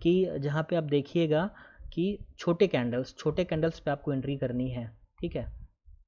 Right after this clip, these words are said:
अब मैं आपको एक बार पीछे से पूरी ट्रेड्स दिखा देता हूँ कैसे क्या हो। ये तो आज का ट्रेड हो गया जो कि मैंने बताया। तो आपको कहाँ एंट्री करनी थी, जो छोटा वाला कैंडल होता है यहाँ पे, इस छोटे कैंडल पे कहीं ना कहीं आपको एंट्री करनी होती,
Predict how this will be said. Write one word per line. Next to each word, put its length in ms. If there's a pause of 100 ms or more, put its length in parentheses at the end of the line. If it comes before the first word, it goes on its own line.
(120)
अब 300 (560)
मैं 200
आपको 260
एक 140
बार 100
पीछे 320
से 140 (120)
पूरी 200
ट्रेड्स 340
दिखा 260
देता 200
हूँ 120
कैसे 240
क्या 160
हो। 80
ये 140
तो 100
आज 180
का 100
ट्रेड 260
हो 140
गया 200 (420)
जो 80
कि 100
मैंने 220
बताया। 340
तो 140
आपको 260
कहाँ 200
एंट्री 260
करनी 300
थी, 200 (100)
जो 80
छोटा 340
वाला 160
कैंडल 360
होता 180
है 60
यहाँ 180
पे, 120
इस 120
छोटे 260
कैंडल 300
पे 140
कहीं 180
ना 60
कहीं 200
आपको 220
एंट्री 200
करनी 280
होती, 300